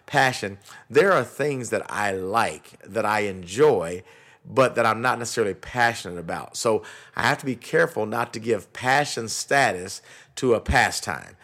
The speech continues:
uh, passion status to something I enjoy, but I'm not passionate about.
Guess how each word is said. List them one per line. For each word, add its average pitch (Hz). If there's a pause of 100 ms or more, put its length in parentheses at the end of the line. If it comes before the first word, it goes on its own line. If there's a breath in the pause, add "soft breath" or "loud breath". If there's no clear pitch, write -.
(200 soft breath)
uh, 98
passion 123
status 117
to 104
something 113
I 104
enjoy, 101
but 98
I'm 101
not 98
passionate 110
about. 92